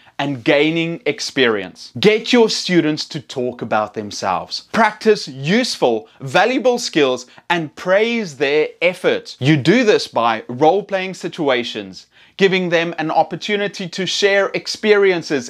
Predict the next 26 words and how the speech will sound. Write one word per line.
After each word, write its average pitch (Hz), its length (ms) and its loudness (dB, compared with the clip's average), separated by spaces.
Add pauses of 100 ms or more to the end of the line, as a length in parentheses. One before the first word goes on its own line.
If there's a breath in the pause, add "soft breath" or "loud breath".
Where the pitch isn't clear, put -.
in 156 180 -2
English. 165 560 -2 (100)
Give 190 220 4
them 233 240 2
useful 233 580 0
advice 139 540 0
in 147 220 -8 (100)
everything 226 540 -2
ranging 151 560 0
from 113 400 0 (100)
body 180 280 2
language 185 480 -2
tips, 185 460 -6 (300 soft breath)
public 185 380 2
speaking, 180 680 -2 (240 loud breath)
and 135 160 0
structuring 147 880 -2 (220)
their 117 240 0
thoughts. - 560 -4 (100)
No 160 220 6
matter 160 440 2
the 170 200 2
age 151 300 0
of 151 220 0
your 165 140 0
students, 120 520 -4